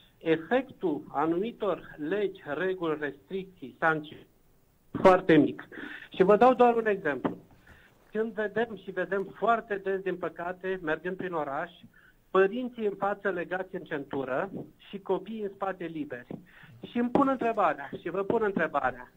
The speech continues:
de ce se întâmplă asta? Credeți că părinții nu țin la copiii lor? Credeți că părinții țin mai mult la viața lor decât la viața copiilor? Nu,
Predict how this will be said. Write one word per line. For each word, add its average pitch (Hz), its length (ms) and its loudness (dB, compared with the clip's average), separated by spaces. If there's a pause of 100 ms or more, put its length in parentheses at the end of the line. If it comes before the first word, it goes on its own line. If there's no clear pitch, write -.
de 247 200 -2
ce 277 180 -6
se 247 60 -6
întâmplă 185 400 -4
asta? 127 420 -10 (480)
Credeți 233 520 0
că 202 60 -8
părinții 170 840 -6
nu 170 140 0 (140)
țin 185 160 -4
la 196 140 -2
copiii 165 420 -4
lor? 151 280 -2 (300)
Credeți 208 400 -2
că 214 120 -6
părinții 202 760 -8
țin 202 160 -2
mai 190 240 -2
mult 196 140 0
la 202 100 0
viața 180 440 -4
lor 180 100 -12
decât 175 300 -12
la 170 100 -4
viața 170 340 -8
copiilor? 165 600 -6 (460)
Nu, 254 320 -2